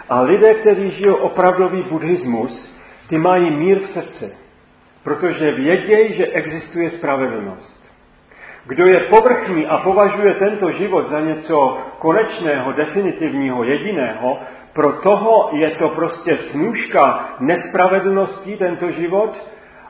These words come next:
a spravedlnosti se nemůže dovolat, zvláště v té české společnosti a tak dále, bude mít v srdci hořkost. A to je, myslím, případ většiny vězňů ve věznici,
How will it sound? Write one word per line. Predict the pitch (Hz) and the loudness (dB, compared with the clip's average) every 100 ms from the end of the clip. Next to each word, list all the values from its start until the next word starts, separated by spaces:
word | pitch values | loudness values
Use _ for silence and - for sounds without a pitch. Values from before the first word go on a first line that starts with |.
| - | 2
a | 143 131 127 135 | 6 8 6 4
spravedlnosti | - 170 175 185 190 185 - | 0 2 2 2 0 -2 -6
se | - 170 | -4 -2
nemůže | 170 175 151 135 | -2 -2 -2 0
dovolat, | 135 135 147 190 | 0 0 0 -2
zvláště | 147 143 - 147 | -4 -4 -6 -8
v | |
té | 143 | -8
české | 135 143 - 139 | -8 -10 -10 -10
společnosti | 127 - 139 151 175 165 - 180 | -10 -8 -8 -8 -10 -12 -12 -12
a | 147 | -12
tak | 135 123 | -10 -8
dále, | 123 131 147 151 - - | -6 -4 -4 -6 -14 -10
bude | 139 175 | -6 -4
mít | 190 190 | -4 -6
v | |
srdci | - 175 214 | -10 -4 -4
hořkost. | 170 190 - - 117 - | -2 -2 -4 -6 -8 -8
A | |
to | 123 156 | -6 -4
je, | 156 | -4
myslím, | 170 - 143 | -4 -4 -6
případ | - 190 - - - | -8 -6 0 0 0
většiny | 123 180 180 190 185 185 - - | -4 -4 -4 -2 -2 -2 -6 -8
vězňů | 139 170 - 127 120 143 160 - - - | -4 -2 -2 -4 -2 -4 -6 -16 -20 -16
ve | - 120 139 | -8 -2 -2
věznici, | 147 175 139 123 - 143 | 0 -2 -2 -4 -4 -6